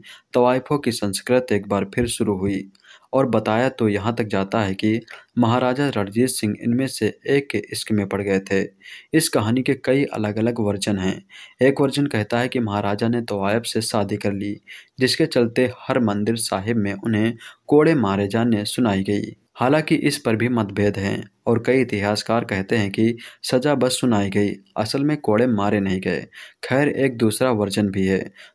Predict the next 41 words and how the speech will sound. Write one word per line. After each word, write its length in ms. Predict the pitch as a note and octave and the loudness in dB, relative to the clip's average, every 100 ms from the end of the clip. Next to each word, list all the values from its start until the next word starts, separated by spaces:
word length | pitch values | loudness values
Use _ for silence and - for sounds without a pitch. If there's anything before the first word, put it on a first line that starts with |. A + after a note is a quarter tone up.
| - | 0
जो 140 | A2+ | 2
कहता 320 | A#2+ A2+ B2 | 4 2 2
है 80 | C3+ | 0
कि 100 | C#3 | 0
शादी 380 | B2+ G#2 G#2 A#2 | 0 0 2 2
नहीं 200 | G2+ G2 | 4 2
हुई 160 | F#2+ F#2+ | 2 0
थी, 340 | - F#2 - - - - | -2 -6 -6 -20 -20 -4
बस 260 | A#2+ C3+ - | 0 0 0
इश्क 260 | - A2+ - | -4 -4 -2
हुआ 240 | F#2+ G2 | 0 0
था। 360 | G2 F#2+ F2+ - - - - | 0 -4 -6 -10 -20 -12 0
महाराजा 440 | G#2+ A#2 A#2 C#3+ | 2 4 2 2
ने 180 | C3 A2 | 2 2
उसके 340 | A2+ B2 - C#3+ | 0 -4 -2 -2
कहने 340 | - G2+ A#2+ | -2 -2 -2
पर 160 | A#2+ G#2 | 0 -2
लाहौर 420 | G2+ F#2+ G#2+ A#2+ | 0 -2 -2 0
में 180 | G#2+ - | -2 0
एक 260 | A2 G#2+ - - _ A#2 | -2 -2 -8 -20 _ 2
मस्जिद 380 | A2+ G#2+ A2+ | 2 4 0
बनवाई, 480 | G2+ G2+ G2 G2 A2+ - - _ - | 2 0 0 -2 -4 -10 -20 _ 0
जिसे 240 | B2 D#3 | 2 2
मस्जिद 460 | C#3 G#2+ G#2 B2+ A2+ | 2 2 2 0 0
ए 140 | A2+ | -2
तवाइफ 420 | A2 G#2 G2+ A2 A#2 | -2 0 2 0 0
कहा 180 | A2+ G2 | -2 0
गया, 360 | F#2+ G2 - - _ - _ - | 0 0 -2 -8 _ -20 _ 0
और 160 | C3+ C3 | 2 4
बाद 300 | A2+ B2 C3 | 4 4 4
में 180 | A2+ | 2
उसके 340 | - B2 - C#3+ | 2 -2 0 2
लिए 240 | G#2 G#2+ | 4 2
शाही 440 | A2 - B2+ B2+ C#3+ | 0 0 0 0 0
मोहल्ले 480 | G#2+ G2 A2 A#2+ | 0 0 2 2
के 300 | B2+ - G#2 | 0 0 0
पास 360 | G2+ G#2+ A#2 A#2 | 0 0 0 -2
एक 240 | - A2 | -4 -4
घर 200 | A2+ A#2+ | -2 0
भी 140 | A2+ G2+ | 0 0
बनवाया। 520 | G2 G2+ G2 F#2+ - | 0 -2 0 -2 -6